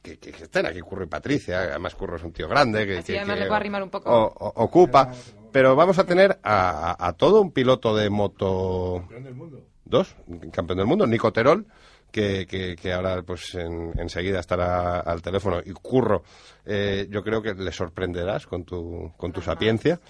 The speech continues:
Speaker 2: Además, ahora
Speaker 1: Pero,
Speaker 2: después de Jerez,
Speaker 1: eh,
Speaker 2: no sé,
Speaker 1: a ver,
Speaker 2: claro.
Speaker 1: debemos una cosa a, a los, a los oyentes que se incorporan hoy a Vuelta Rápida de, en, en esta aventura de, de Gestiona Radio.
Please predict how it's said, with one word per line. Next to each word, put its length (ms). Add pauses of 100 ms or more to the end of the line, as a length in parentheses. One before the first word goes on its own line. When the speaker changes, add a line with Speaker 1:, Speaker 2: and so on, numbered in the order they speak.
(100)
Speaker 2:
Además, 320
ahora 80
Speaker 1:
Pero, 140
Speaker 2:
después 220
de 40
Jerez, 380
Speaker 1:
eh, 400
Speaker 2:
no 40
sé, 60
Speaker 1:
a 40
ver, 200
Speaker 2:
claro. 140
Speaker 1:
debemos 360
una 160
cosa 380
a, 120
a 200
los, 240
a 120
los 160
oyentes 380
que 100
se 80
incorporan 500
hoy 100
a 40
Vuelta 280
Rápida 540
de, 380
en, 160
en 140
esta 200
aventura 400
de, 220
de 120
Gestiona 440
Radio. 300